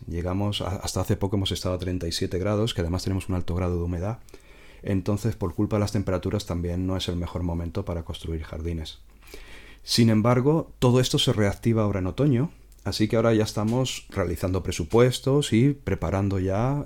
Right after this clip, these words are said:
eh, la organización para los nuevos proyectos de reformas y construcción. Luego, por otro lado, en la tienda online que tenemos, que de momento es solo para España, comienza otra vez la fuerte demanda de semillas de césped para realizar las resiembras,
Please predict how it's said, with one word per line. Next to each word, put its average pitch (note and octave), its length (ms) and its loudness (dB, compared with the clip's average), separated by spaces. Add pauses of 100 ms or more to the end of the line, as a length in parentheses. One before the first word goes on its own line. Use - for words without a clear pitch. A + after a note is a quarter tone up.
eh, F#2 760 -4
la F#2 160 -2
organización F2+ 680 -2
para A2 200 -2
los F2 160 -2
nuevos F2+ 240 -2
proyectos G#2+ 500 -2
de G2 100 0
reformas F#2+ 520 -2
y - 60 0
construcción. - 640 -4 (200)
Luego, C3 200 10
por B2 100 8
otro A#2+ 160 6
lado, C3+ 300 8
en B2+ 100 6
la G2+ 140 2
tienda A#2 220 6
online A2 260 4
que A2 80 0
tenemos, B2+ 640 -2 (140)
que D#2+ 100 -6
de E2 80 -2
momento F2+ 300 -2
es E2+ 80 -6
solo G#2 180 -2
para F#2 160 -6
España, G#2+ 480 -4 (640)
comienza A#2 420 4
otra B2+ 200 2
vez C3 240 4
la A2+ 100 4
fuerte A#2 280 2
demanda A#2+ 280 4
de A#2 80 4
semillas G#2 440 0
de F#2 100 -4
césped F2+ 380 -4 (180)
para F#2 180 -2
realizar F2 380 -4
las A2 220 -2
resiembras, F2 680 -2